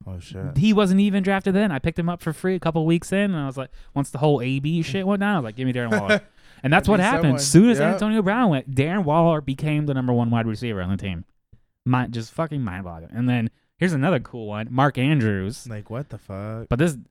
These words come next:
Speaker 2: here's a nice little statistical outlier.
Speaker 1: Yep.
Speaker 2: Sixty-four receptions, eight hundred fifty-two yards, ten touchdowns. He had the most touchdowns of the, out of all the top ten tight ends. Uh, had a fumble, missed a game.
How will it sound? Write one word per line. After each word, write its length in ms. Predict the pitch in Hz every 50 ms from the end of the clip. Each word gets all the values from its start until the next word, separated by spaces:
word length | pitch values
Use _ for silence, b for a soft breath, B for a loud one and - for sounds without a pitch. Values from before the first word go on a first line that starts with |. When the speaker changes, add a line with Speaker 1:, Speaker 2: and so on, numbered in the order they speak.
| _ _ _ _ _
Speaker 2:
here's 180 | - 151 170 147
a 20 |
nice 240 | 139 127 113 107 -
little 160 | 123 117 107
statistical 420 | - - - - 113 - - - 107
outlier. 220 | 101 104 107 107
Speaker 1:
Yep. 80 | 113 -
Speaker 2:
Sixty-four 720 | - - 170 196 - - - 202 185 - - 175 170 165
receptions, 920 | 156 147 135 - - 147 131 117 - - 104 92 92 92 95 113 - - _ _ _ _ -
eight 200 | - 151 156 151
hundred 240 | 151 170 165 160 151
fifty-two 320 | - 139 - 147 135 135
yards, 280 | 117 107 101 98 - - -
ten 500 | - - 180 196 208 208 208 202 202 190
touchdowns. 600 | 165 - 175 175 165 - - 117 107 104 98 92
He 80 | - 147
had 80 | 156
the 80 | 135 123
most 260 | 123 139 160 170 -
touchdowns 720 | - 175 160 - - 127 110 107 110 110 113 - - - _ -
of 60 | 117
the, 80 | 104 98 _ -
out 160 | 120 113 107
of 80 | 107 104
all 180 | 107 120 135
the 100 | 139 135
top 220 | 120 143 143 131 -
ten 160 | - 131 139
tight 220 | 135 131 123 123
ends. 460 | 113 104 98 95 95 98 120 - - _ _ _ _ _ _ _ b b b b
Uh, 120 | - 110
had 160 | 104 113 127 143
a 40 |
fumble, 500 | - - 131 131 120 123 120 120 135 - _ _ _ _ -
missed 240 | 113 123 147 - -
a 20 |
game. 400 | 180 156 135 117 107 104 110 151